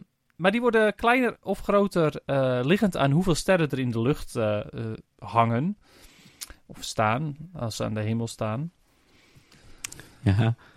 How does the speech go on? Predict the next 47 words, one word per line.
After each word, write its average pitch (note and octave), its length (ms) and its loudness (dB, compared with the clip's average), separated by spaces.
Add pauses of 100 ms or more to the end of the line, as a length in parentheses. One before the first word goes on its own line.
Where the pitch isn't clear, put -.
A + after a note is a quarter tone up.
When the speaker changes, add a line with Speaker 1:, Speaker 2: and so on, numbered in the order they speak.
(440)
Speaker 1:
Eh, G3 340 4
wanneer B3 260 4
het, B3 220 -4
eh, G#3+ 220 4 (640)
dag A#3 240 2
is C#3+ 540 -6
en D#3 140 -2
het E3 120 -4
is - 280 -8
super D3+ 380 -6
warm, C#3+ 460 4
dan, D3+ 380 0
eh, B2 300 0
gaat D3+ 220 -4
hij C#3 100 -4
in C3 120 -2
een, A#2 180 0
eh, A2+ 160 -4
groot G3+ 400 0 (100)
blad C3+ 300 2
liggen, C#3+ 460 2 (500)
eh, D#3 320 -4
en, F3+ 160 2
eh, C3+ 160 4
slaapt A#2 400 -2
hij. D3 200 -4
Dus C3 140 -6
het - 80 -10
is C#3+ 100 -8
echt D3+ 160 -6
wel C3+ 140 2
een B2 120 2
nacht-Pokémon. A#2+ 840 -2 (520)
Speaker 2:
Hm. D#3 200 8 (140)
Speaker 1:
Dus B2+ 180 -10
dat C#3 120 4
Speaker 2:
Oké. F3 120 0
Speaker 1:
slaat C#3+ 220 6
dan B2+ 120 0
ook B2+ 140 0
wel C3 80 0
weer A#2+ 120 0
een A2+ 80 -2
beetje B2+ 320 2
op - 100 -8
de B2 80 -2
sterren. C3+ 500 -2